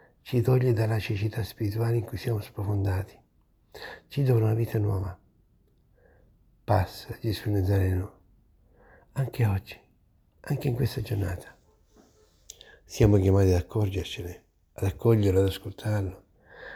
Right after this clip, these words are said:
lasciare che oggi e sempre ci doni la luce per raccontare a tutti coloro che incontriamo che Dio viene incontro a tutti. Perché anche noi prima o dopo abbiamo trovato qualcuno che ce l'ha indicato,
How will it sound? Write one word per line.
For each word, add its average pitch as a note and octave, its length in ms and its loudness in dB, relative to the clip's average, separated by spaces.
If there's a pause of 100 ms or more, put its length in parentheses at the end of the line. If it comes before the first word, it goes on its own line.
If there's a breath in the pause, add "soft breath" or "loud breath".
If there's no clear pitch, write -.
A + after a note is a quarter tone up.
(120)
lasciare A#2 460 2
che - 140 -8
oggi G#2+ 200 0
e F#2+ 60 0
sempre G#2+ 580 -4
ci - 160 -4
doni A2+ 240 2
la G2+ 100 2
luce B2 340 -2
per G#2 160 -6
raccontare A2 500 -6
a G2 40 -2
tutti - 420 -8
coloro G2+ 340 2
che G2 80 2
incontriamo G#2+ 760 -4 (720 loud breath)
che G#2 180 -2
Dio F#2 420 -2 (840)
viene F#2+ 220 -2
incontro - 480 -8
a - 100 -20
tutti. - 460 -14 (1900 loud breath)
Perché D3 200 -2
anche C#3 220 2
noi E3 200 6
prima F#2 220 2
o F#2 40 2
dopo G#2+ 200 2
abbiamo G2 360 2
trovato G2 360 -4
qualcuno F#2 580 -4
che F#2+ 160 -2
ce - 140 -8
l'ha F2 80 -2
indicato, F2 720 -2